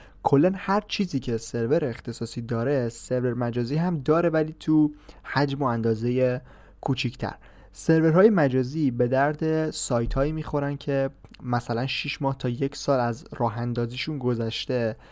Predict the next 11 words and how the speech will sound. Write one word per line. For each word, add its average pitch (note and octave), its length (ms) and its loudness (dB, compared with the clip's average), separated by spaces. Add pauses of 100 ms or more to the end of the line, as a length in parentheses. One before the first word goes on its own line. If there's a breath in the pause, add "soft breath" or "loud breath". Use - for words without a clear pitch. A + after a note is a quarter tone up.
(240 loud breath)
و A2 380 4
تونستن C3+ 480 -2
بازدید B2 380 -2
کننده B2 380 -2
نسبتاً A2+ 480 -4
زیادی A#2 400 -2
رو A#2 100 -2
جذب G#2+ 400 -6
بکنن G#2+ 360 -6
و G#2 80 -4
هم، A#2+ 320 -4